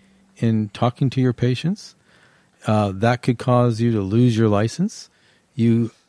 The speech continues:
cannot prescribe ivermectin, even though normally a doctor can prescribe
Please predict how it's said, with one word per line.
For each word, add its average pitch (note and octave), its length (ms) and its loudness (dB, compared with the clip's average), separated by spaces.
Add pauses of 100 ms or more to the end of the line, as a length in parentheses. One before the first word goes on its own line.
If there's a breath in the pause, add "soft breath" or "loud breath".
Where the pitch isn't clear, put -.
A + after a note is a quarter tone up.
cannot C#3 360 4
prescribe A2 520 0
ivermectin, G#2 760 -4 (520)
even A2+ 340 4
though A2 420 4
normally A2+ 640 4
a G#2 100 -2
doctor A2 540 2
can - 180 -4
prescribe G2+ 560 0